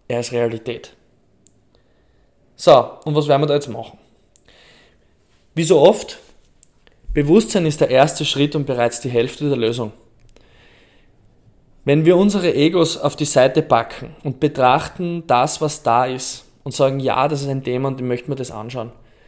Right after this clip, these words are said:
da gehört sehr, sehr viel dazu, vor allem für high-performende Macher, sich das einzugestehen, dass man sich von jemandem eingeschüchtert fühlt.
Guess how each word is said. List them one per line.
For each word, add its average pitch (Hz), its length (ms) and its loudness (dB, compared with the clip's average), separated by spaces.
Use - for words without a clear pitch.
da 135 100 -2
gehört 147 360 0
sehr, 143 260 2
sehr 160 100 -2
viel 156 200 -2
dazu, 147 360 0
vor 135 200 -2
allem 143 260 4
für 143 460 2
high-performende 143 720 0
Macher, 135 680 0
sich 135 240 -8
das 143 160 -4
einzugestehen, 139 1040 -4
dass 135 320 4
man 135 220 0
sich 143 240 0
von 143 180 -6
jemandem 139 380 -4
eingeschüchtert 143 680 -8
fühlt. - 360 -18